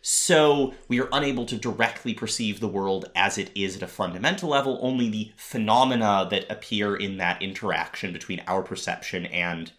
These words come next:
the thing in itself. This is not to say that knowledge is impossible, but merely that knowledge must always be looking at itself and asking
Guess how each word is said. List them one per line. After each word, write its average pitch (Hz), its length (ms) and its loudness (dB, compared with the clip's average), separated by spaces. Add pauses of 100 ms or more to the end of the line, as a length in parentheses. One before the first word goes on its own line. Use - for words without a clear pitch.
(100)
the 107 80 -2
thing 90 240 -2
in 85 80 4
itself. - 500 4 (500)
This 156 160 4
is 180 100 4
not 202 180 8
to - 80 0
say 147 240 4
that 107 120 -2
knowledge 104 360 4
is 92 100 -8
impossible, 151 600 0
but 110 140 -6
merely 139 260 0
that 117 120 -4
knowledge 117 360 2
must 107 160 -6
always 104 340 0
be 92 320 -6 (220)
looking 160 440 0
at 120 200 4
itself 123 720 4
and 110 180 -4
asking 107 760 2